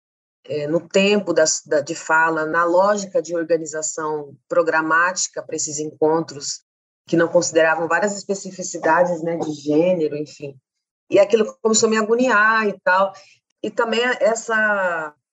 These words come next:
só pra fechar essa coisa do movimento estudantil, senão eu já ia abrir outro raciocínio, mas nesse período do movimento estudantil, a gente organizou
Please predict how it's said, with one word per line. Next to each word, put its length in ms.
só 160
pra 140
fechar 180
essa 120
coisa 160
do 60
movimento 200
estudantil, 300
senão 200
eu 40
já 160
ia 140
abrir 240
outro 220
raciocínio, 640
mas 720
nesse 280
período 280
do 80
movimento 260
estudantil, 480
a 60
gente 300
organizou 760